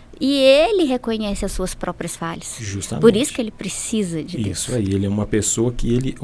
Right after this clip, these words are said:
Speaker 2: ele, ele, a ótica dele é Cristo. Independente do que ele possuir nessa terra, independente até da posição. Pode ser um rei,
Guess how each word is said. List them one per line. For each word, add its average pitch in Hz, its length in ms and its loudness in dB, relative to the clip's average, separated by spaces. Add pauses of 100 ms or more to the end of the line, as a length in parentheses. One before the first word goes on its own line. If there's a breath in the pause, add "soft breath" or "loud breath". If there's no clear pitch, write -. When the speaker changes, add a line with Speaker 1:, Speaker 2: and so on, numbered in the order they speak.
(140)
Speaker 2:
ele, 107 300 2
ele, 104 140 2
a 110 120 2
ótica 113 480 4
dele 127 460 2
é 165 80 -2
Cristo. - 460 -6 (280 loud breath)
Independente 135 600 2
do 160 80 -4
que - 100 0
ele 165 100 2
possuir 156 560 0
nessa 147 260 0
terra, 139 280 -2
independente 160 460 0
até 202 120 2
da 214 100 2
posição. 214 340 2
Pode 147 160 0
ser - 80 0
um 135 100 -2
rei, 120 320 4